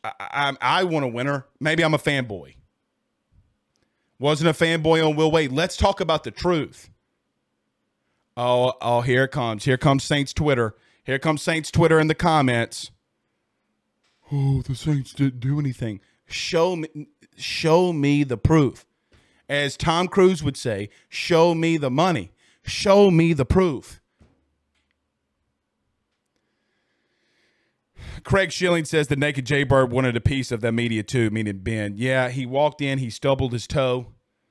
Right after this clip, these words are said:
That sucker's got some big old feet, man. My, my son Ben's got some big old feet, boy.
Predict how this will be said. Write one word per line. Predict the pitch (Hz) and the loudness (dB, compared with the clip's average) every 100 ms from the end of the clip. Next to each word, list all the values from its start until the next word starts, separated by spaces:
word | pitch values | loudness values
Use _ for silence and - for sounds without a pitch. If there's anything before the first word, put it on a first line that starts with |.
| _ _ - | _ _ -20
That | 180 | -20
sucker's | - 135 123 117 | -8 -8 -6 -8
got | 117 | -10
some | - 107 | -10 -14
big | 117 | -12
old | 110 104 | -10 -12
feet, | - 107 87 | -12 -14 -14
man. | 92 87 85 - _ _ _ _ _ _ _ _ | -16 -16 -18 -20 _ _ _ _ _ _ _ _
My, | 123 147 | -6 -4
my | 131 139 | -2 -4
son | 147 - 117 | -4 -6 -8
Ben's | 104 107 | -10 -12
got | - 104 | -12 -12
some | - 98 | -14 -16
big | 98 | -14
old | 98 98 | -14 -16
feet, | - 82 | -18 -20
boy. | 85 78 73 | -20 -18 -18